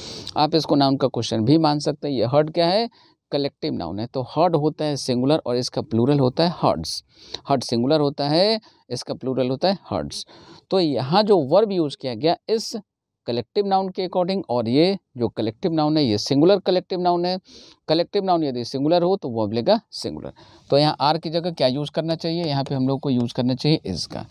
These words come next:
तो सेंटेंस हमारा ग्रामेटिकली करेक्ट हो जाएगा, ठीक है। चलिए तो अब इसका आंसर देख लीजिए, यहाँ पे करेक्ट आंसर दिया हुआ है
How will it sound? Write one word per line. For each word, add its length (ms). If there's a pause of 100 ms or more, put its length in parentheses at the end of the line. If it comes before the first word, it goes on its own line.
(340)
तो 100
सेंटेंस 400
हमारा 220
ग्रामेटिकली 640 (280)
करेक्ट 300
हो 60
जाएगा, 400
ठीक 160
है। 120 (520)
चलिए 320 (420)
तो 80
अब 400 (100)
इसका 260
आंसर 300
देख 180
लीजिए, 220
यहाँ 140
पे 120
करेक्ट 320
आंसर 220
दिया 220
हुआ 240
है 80